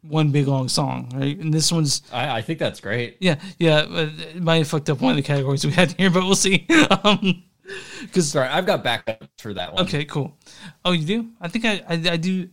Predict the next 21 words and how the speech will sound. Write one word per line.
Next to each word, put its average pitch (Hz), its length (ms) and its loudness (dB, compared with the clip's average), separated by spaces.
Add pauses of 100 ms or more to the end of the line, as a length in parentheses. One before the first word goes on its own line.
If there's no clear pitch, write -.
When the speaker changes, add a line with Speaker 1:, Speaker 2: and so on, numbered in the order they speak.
Speaker 1:
as 147 160 -6
well, 147 220 -2
but 147 140 -2
it 135 120 -4
better 156 160 0
not. 156 260 0 (440)
Never 147 200 0
mind. 127 120 -2 (100)
We'll, 160 300 -6
I 156 60 2
won't 151 360 0
ruin 143 180 4
it, 139 300 0
and 135 160 -2
I'll 123 140 -4
have 131 180 -2 (180)
two 170 160 0
backups 131 460 -6
just - 220 -4
in 139 60 -4
case. 147 280 -8